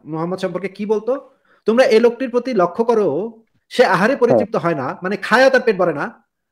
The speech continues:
Speaker 1: আল্লাহর কসম, সে নারী ছাড়া কিছু বুঝে না।" সমাজে তার একাধিক সহধর্মিণী থাকায় তারা তার প্রতি বিদ্বেষ প্রকাশ করে এবং তার প্রতি দোষারোপ করে। তাদের মন্তব্য হলো, যদি ইনি নবী হতেন, তাহলে নারীদের প্রতি এত লিপ্সা থাকতো না।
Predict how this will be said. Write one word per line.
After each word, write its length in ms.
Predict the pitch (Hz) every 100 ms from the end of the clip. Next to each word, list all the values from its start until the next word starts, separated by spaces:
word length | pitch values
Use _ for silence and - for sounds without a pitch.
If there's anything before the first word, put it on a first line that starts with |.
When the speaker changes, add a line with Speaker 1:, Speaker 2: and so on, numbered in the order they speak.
| _ _
Speaker 1:
আল্লাহর 300 | 208 262 277
কসম, 280 | 269 247 254
সে 140 | 233 208
নারী 180 | 190
ছাড়া 180 | 214 196
কিছু 200 | 190 175
বুঝে 180 | 135 135
না।" 100 | - _ _ _ _ _ _ _ _
সমাজে 320 | 185 220 233
তার 160 | 240 247
একাধিক 480 | 175 185 202 254
সহধর্মিণী 520 | - 214 214 214 226 220
থাকায় 420 | 190 196 131 107 _ -
তারা 240 | - 165 190
তার 260 | 190 190
প্রতি 280 | - - 156
বিদ্বেষ 460 | 120 180 180 247 180 _ -
প্রকাশ 300 | 196 233 -
করে 280 | 160 135 208 _ _
এবং 180 | 180 233
তার 140 | 226 214
প্রতি 180 | -
দোষারোপ 340 | 190 170 226 226
করে। 220 | 127 98 _ _ _
তাদের 220 | 160 190 233
মন্তব্য 340 | 233 247 220
হলো, 360 | 220 185 104 _ _ _ _ _ _ _ - 127
যদি 240 | 180 220
ইনি 140 | 262 254
নবী 260 | 180 254
হতেন, 260 | 226 175 117
তাহলে 260 | 151 196
নারীদের 360 | 175 165 202 226
প্রতি 180 | 233 240
এত 280 | - 180 247
লিপ্সা 360 | 254 - 240
থাকতো 260 | 196 -
না। 120 | 117